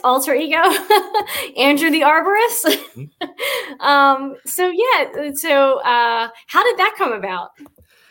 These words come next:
Speaker 2: Yeah. So I've, I've always had, um, a, a hobby in video making and video creation. Um, I guess when I was growing up in middle school and high school, I had a, a YouTube gaming channel.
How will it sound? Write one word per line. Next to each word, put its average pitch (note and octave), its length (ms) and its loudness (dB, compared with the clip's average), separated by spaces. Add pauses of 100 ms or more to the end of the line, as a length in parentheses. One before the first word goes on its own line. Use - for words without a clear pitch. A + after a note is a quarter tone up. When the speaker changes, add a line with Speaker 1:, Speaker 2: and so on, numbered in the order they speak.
(200)
Speaker 2:
Yeah. E3+ 260 -4
So C#3 200 0
I've, C#3+ 200 2
I've C3 120 -2
always F#3 220 -2
had, C#3+ 200 0
um, B2 500 -4 (320)
a, G#2 320 -6 (160)
a A2 60 -12
hobby A2 600 -10
in G2+ 140 -14
video A#2 320 -6
making A#2+ 460 -10
and G2 140 -14
video A2 280 -6
creation. A2+ 800 -10
Um, F#2 400 -16 (200)
I G#2 80 -12
guess G2+ 260 -8
when G#2 80 -10
I F#2+ 80 -8
was F#2+ 380 -8 (220)
growing A2+ 260 -2
up A2 100 -6
in G#2 100 -6
middle A2+ 200 -4
school A2 260 -6
and G2+ 80 -10
high G#2 140 -6
school, G#2+ 320 -6
I G2+ 100 -2
had G2+ 180 -4
a, F#2+ 360 -6
a G2 60 -10
YouTube G#2+ 640 -10
gaming A2 360 -8
channel. G#2 540 -10